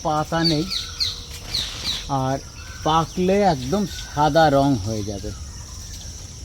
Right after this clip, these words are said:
অন্য যে জাম আছে না, পাকলে লাল হয় বা কালো হয়, আর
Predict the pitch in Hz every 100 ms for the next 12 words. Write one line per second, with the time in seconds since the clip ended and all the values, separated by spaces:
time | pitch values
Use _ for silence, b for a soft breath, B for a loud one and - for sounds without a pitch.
0 | - - - - 160 196 214 208 170 202
1 | 175 202 208 226 247 262 123 - - -
2 | - 151 156 185 185 233 233 127 123 147
3 | 185 156 220 - - - - - - -
4 | - - - 135 123 160 175 196 160 233
5 | - - - 117